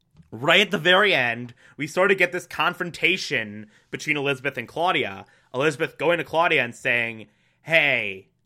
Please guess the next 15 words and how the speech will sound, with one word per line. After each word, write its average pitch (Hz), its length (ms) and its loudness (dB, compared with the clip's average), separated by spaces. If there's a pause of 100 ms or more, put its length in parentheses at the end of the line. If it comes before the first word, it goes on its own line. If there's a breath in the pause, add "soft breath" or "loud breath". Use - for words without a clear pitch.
look, 120 600 -6 (420)
you 147 160 2
told 190 300 4
me 147 100 -2
not 151 420 0
to, 120 540 0 (340)
not 147 200 0
to 123 80 -12
do 135 260 0
it, 101 200 -8 (680)
knowing 175 440 4
that 143 180 4
I'd 127 260 4
do 143 200 2
it. 98 220 -12